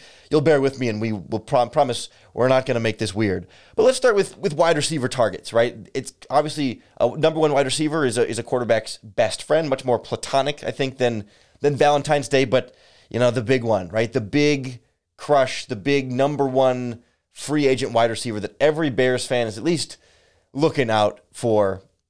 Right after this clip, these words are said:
We don't, we don't know if he's gonna be available. We don't think it's probably realistic for him to come to Chicago, but his offensive,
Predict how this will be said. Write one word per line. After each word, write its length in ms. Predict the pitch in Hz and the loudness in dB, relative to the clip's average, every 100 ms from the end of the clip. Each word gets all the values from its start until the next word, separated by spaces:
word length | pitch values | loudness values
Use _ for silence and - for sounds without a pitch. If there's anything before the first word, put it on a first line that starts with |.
| _ - | _ -4
We 100 | 127 | 0
don't, 240 | 135 98 _ _ _ _ | 0 -2 _ _ _ _
we 200 | 139 151 | 2 4
don't 220 | 147 156 | 4 4
know 280 | 190 226 214 | 4 6 2
if 300 | 208 - 165 | 0 -10 -10
he's 240 | 170 160 | -8 -4
gonna 160 | 185 180 | -2 0
be 100 | 175 | 0
available. 340 | 165 170 156 | 2 0 0
We 60 | 139 | 2
don't 260 | 123 117 _ _ _ - | 2 0 _ _ _ -2
think 260 | 175 180 | -2 0
it's 180 | 151 - | -4 -6
probably 440 | - - 139 131 131 | -6 0 0 0 -4
realistic 600 | 120 123 117 160 226 - | 0 0 0 -2 -4 -4
for 160 | 143 | -2
him 200 | 151 151 | -2 -4
to 40 | 131 | -4
come 240 | 147 135 | -4 -4
to 60 | 107 | -6
Chicago, 880 | 120 - - 220 165 147 143 - _ | -10 -6 0 0 0 -2 -4 -12 _
but 340 | 135 147 - - _ _ _ _ _ _ | 0 0 -10 -16 _ _ _ _ _ _
his 140 | - 98 | -6 0
offensive, 520 | 104 110 113 123 | 0 2 -2 -2